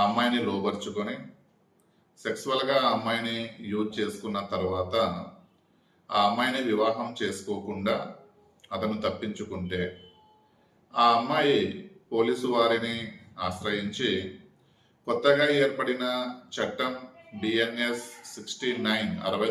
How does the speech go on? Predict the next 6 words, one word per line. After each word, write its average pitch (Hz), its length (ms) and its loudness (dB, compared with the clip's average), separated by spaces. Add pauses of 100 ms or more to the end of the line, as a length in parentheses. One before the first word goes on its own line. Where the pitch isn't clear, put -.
తొమ్మిది 113 340 -4
ప్రకారం 104 400 -2 (100)
ఎఫ్ఐఆర్ 98 540 -2 (200)
అయితే 92 260 -4 (1040)
పోలీసు 143 300 2
వారు 143 260 6